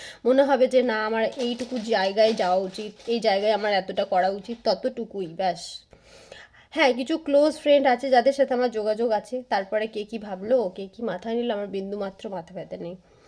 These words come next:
আর যারা খুবই ভেঙে পড়েছো, যাদের মেসেজ ব-, ইনবক্সে এসে কান্নাকাটি করছো, তাদেরকে বলবো, "ভেঙে পড়ো না বোন, আমাদেরকে এরকমভাবে নিয়েই এগিয়ে যেতে হবে।" আর নিজেদেরকে একটু পরিষ্কার পরিচ্ছন্ন রাখো, যেমন ভালো করে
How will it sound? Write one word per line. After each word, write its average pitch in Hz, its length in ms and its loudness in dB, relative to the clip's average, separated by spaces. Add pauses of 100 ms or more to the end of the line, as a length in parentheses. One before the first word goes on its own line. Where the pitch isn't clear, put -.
(440)
আর 190 420 -2
যারা 196 720 0 (580)
খুবই 294 320 0
ভেঙে 269 280 6
পড়েছো, 262 440 4
যাদের 226 540 0
মেসেজ 226 460 -2
ব-, 226 240 4
ইনবক্সে 233 580 2
এসে 226 200 -2
কান্নাকাটি 220 580 -2
করছো, 214 320 -6
তাদেরকে 233 320 0
বলবো, 240 140 -4
"ভেঙে 240 280 0
পড়ো 233 220 2
না 220 100 0
বোন, 190 240 -4 (320)
আমাদেরকে 226 420 -2
এরকমভাবে 220 580 -2
নিয়েই 233 360 0
এগিয়ে 190 220 -6
যেতে 185 220 -8
হবে।" 185 220 -6 (520)
আর 202 240 0 (100)
নিজেদেরকে 311 580 2
একটু 302 200 -4
পরিষ্কার 277 540 2
পরিচ্ছন্ন 233 540 -4
রাখো, 196 440 -6 (120)
যেমন 208 280 -2
ভালো 214 300 0
করে 233 280 0